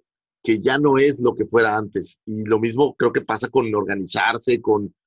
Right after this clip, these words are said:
manejar, que me gusta mucho esta toma, la primera donde ves cómo baja el tie Fighter, que se mueve, eh, y baja como a la plataforma de lanzamiento, creo que se ve padrísimo.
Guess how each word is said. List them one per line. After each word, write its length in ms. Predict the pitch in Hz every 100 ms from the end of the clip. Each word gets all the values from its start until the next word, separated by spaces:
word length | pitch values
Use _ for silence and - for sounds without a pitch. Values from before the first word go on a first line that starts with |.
| _ -
manejar, 420 | 110 107 135 -
que 80 | 180
me 100 | 208
gusta 260 | 165 214
mucho 220 | 196 190
esta 240 | 202 - 180
toma, 280 | 180 180 180
la 200 | 139 131
primera 320 | 127 131 175
donde 220 | 175 135
ves 160 | 139 147
cómo 220 | 160 147
baja 160 | 139 151
el 160 | 131
tie 180 | 139 135
Fighter, 300 | 127 131 277 - _ _ _ _
que 120 | 123
se 120 | 117 117
mueve, 520 | 127 139 139 127 - -
eh, 380 | 107 104 104 110
y 100 | 113
baja 300 | 127 139 127
como 200 | 113 110
a 40 |
la 180 | 104 98
plataforma 460 | 117 110 110 123
de 80 | 127
lanzamiento, 720 | 107 90 104 117 127 143 117
creo 180 | - 117
que 60 | 117
se 120 | 107
ve 120 | 113
padrísimo. 640 | - 101 113 110 127 -